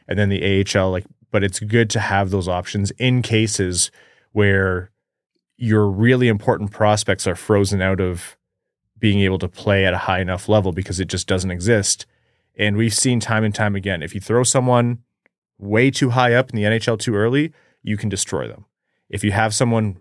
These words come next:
down way too low where they're not being challenged for too long through, you know, really important formative years, you can destroy them as a prospect. So it, there's gonna be people who are hurt from this. There's gonna be leagues who are gonna suffer, and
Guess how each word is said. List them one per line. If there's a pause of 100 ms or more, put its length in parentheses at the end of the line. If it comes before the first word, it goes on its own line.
(160)
down
way
too
low
where
they're
not
being
challenged
for
too
long
through,
you (340)
know,
really
important
formative
years, (260)
you
can
destroy
them
as
a
prospect.
So (1300)
it,
there's
gonna
be
people
who
are
hurt
from
this.
There's
gonna
be
leagues
who
are
gonna
suffer,
and